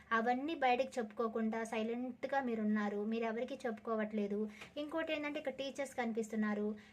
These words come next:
ఇంకోటి, ఆ, ఎదుటి వారికి సలహాలు, మంచి సలహాలు ఇచ్చే పర్సన్‌లా ఉన్నారు. ఎదుటి వారికి గైడెన్స్ ఇచ్చే పర్సన్‌లాగా ఉన్నారు. మీరు కొంతమంది కనిపిస్తున్నారు అట్లా. ఓకేనా? ఇంట్లో కానీ ఏదైనా సరే మీరే ఎ-, ఎదుటి వారికి కొంచెం గైడెన్స్ ఇవ్వడం, మంచి చెప్పడం అలాంటివి చేస్తూ ఉంటారు. టీచర్స్ కూడా కనిపిస్తున్నారు.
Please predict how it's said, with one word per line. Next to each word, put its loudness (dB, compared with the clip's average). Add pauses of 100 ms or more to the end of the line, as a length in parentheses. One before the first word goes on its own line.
(120)
ఇంకోటి, 2
ఆ, 0
ఎదుటి 2
వారికి 2
సలహాలు, 0
మంచి 2
సలహాలు -2
ఇచ్చే -2
పర్సన్‌లా 0
ఉన్నారు. -2 (300)
ఎదుటి 0
వారికి -2
గైడెన్స్ -2
ఇచ్చే -4
పర్సన్‌లాగా 0
ఉన్నారు. -2
మీరు 2
కొంతమంది 0
కనిపిస్తున్నారు -6
అట్లా. -6 (580)
ఓకేనా? 0
ఇంట్లో 4
కానీ 0
ఏదైనా 2
సరే -2
మీరే 2
ఎ-, -2
ఎదుటి -2
వారికి -2
కొంచెం 0
గైడెన్స్ 2
ఇవ్వడం, 0
మంచి 0
చెప్పడం -2
అలాంటివి 2
చేస్తూ -4
ఉంటారు. -6
టీచర్స్ -4
కూడా -4
కనిపిస్తున్నారు. -8